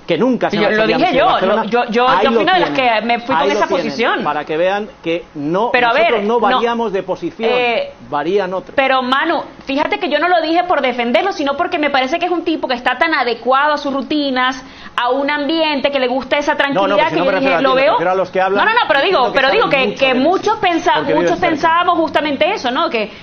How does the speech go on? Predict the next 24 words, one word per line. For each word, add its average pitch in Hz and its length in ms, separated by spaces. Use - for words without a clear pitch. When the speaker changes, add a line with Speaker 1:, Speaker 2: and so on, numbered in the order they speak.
Speaker 2:
yo 214 200
no 269 80
lo 285 100
veo 277 160
fuera 277 440
y 247 300
creo 277 120
que 294 60
va 330 60
a 320 40
ser 330 120
muy 330 100
complicado 294 540
verlo, 262 720
ver 262 100
qué 311 80
suceda. 240 480
Alexis, 311 360
ya 277 160
tenemos 320 260
que 349 100
terminar 285 440
para 277 140
cerrar. 285 480